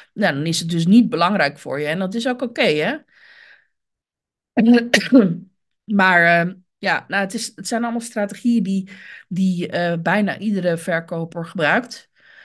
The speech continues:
Ehm, op een bepaalde manier. En, eh, nou ja, goed, d-,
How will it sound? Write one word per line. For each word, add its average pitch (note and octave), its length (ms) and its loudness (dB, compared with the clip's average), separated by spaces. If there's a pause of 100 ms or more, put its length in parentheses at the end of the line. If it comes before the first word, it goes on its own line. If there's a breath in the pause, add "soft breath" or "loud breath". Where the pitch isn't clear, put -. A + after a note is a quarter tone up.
(240 soft breath)
Ehm, D#3+ 680 0 (140)
op F#3+ 220 -2
een G#3 240 4
bepaalde D#3+ 420 -2
manier. D#3 440 -8 (1200)
En, F#3 240 0
eh, D3+ 400 -2
nou G#3 140 2
ja, E3+ 100 0
goed, - 380 -10
d-, G3+ 180 -12